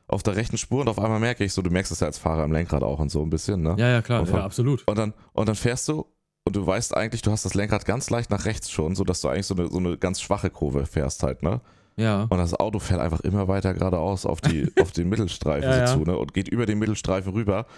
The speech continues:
Speaker 1: und ich sitze im Auto und du denkst in dem Moment nur so, „Fuck, Alter“, weil du kannst ja auch nicht einlenken, das ist ja der große Fehler dann, wenn du dann versuchst,
Speaker 2: Ja, aber
Speaker 1: stark
Speaker 2: ihr
Speaker 1: zu
Speaker 2: solltet dann
Speaker 1: korrigieren.
Speaker 2: bei so einem Wetter auch nicht hundertsiebzig fahren.
Speaker 1: Nee, ka-, darfst du ja da eh nicht. Wir sind so zwischen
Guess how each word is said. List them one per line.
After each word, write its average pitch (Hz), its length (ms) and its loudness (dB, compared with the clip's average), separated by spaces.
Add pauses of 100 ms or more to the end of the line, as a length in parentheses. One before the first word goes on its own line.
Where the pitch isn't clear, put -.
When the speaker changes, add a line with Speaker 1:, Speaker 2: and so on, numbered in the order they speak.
(180)
Speaker 1:
und - 120 2
ich 92 80 0
sitze - 200 -4
im 92 100 0
Auto 92 240 2
und 90 280 -4
du 98 160 -2
denkst 98 280 0
in 85 60 -8
dem 98 100 0
Moment 92 160 0
nur 90 80 0
so, 92 200 0 (360)
„Fuck, - 340 -4
Alter“, 76 320 0
weil 85 80 0
du 82 80 -2
kannst - 240 -2
ja 85 60 0
auch 82 40 -2
nicht 87 140 -2
einlenken, 78 380 0
das 82 100 0
ist - 60 -8
ja 90 40 4
der 80 100 0
große 82 260 -2
Fehler 78 280 0
dann, 71 180 0
wenn 73 100 0
du 78 60 0
dann 71 160 0
versuchst, 80 500 -4 (200)
Speaker 2:
Ja, 117 120 2
aber 143 100 4
Speaker 1:
stark - 80 2
Speaker 2:
ihr 131 60 4
Speaker 1:
zu 110 60 0
Speaker 2:
solltet 147 280 4
dann 139 100 2
Speaker 1:
korrigieren. 92 180 2
Speaker 2:
bei - 40 4
so 123 80 4
einem 131 100 2
Wetter 151 340 0
auch 135 180 -2
nicht 139 160 0
hundertsiebzig 135 560 0
fahren. 71 260 -10 (420)
Speaker 1:
Nee, 78 160 2
ka-, - 140 0
darfst 80 300 -2
du 76 40 0
ja 69 140 0
da 65 80 0
eh 55 140 0
nicht. 67 260 -2
Wir - 80 -2
sind 78 140 0
so 76 260 0
zwischen - 480 -2